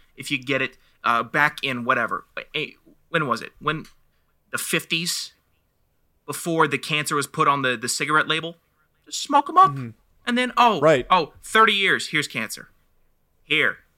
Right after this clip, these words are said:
Speaker 1: have it. I mean, people still make that decision to this day. They'll still smoke, and they know they're gonna get it. Um, so everyone's gonna have their own risks that they choose to run in their lives.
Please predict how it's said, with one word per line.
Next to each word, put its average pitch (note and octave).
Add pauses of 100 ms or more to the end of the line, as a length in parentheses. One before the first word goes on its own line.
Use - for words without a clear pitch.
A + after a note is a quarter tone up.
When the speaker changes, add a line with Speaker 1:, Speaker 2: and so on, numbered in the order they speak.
Speaker 1:
have C#3+
it. F#2+ (140)
I G2+
mean, G#2+
people B2+
still C3+
make C3+
that C3
decision B2+
to C3+
this C3+
day. D3 (400)
They'll A2+
still B2
smoke, C#3+
and B2
they C3+
know C#3
they're C#3
gonna A#2+
get G#2
it. - (500)
Um, G#2 (300)
so D3+ (960)
everyone's F3
gonna D#3
have D#3
their C#3+
own C#3+
risks C#3+
that C3
they B2+
choose C3+
to A#2
run A#2+
in A#2
their A2+
lives. -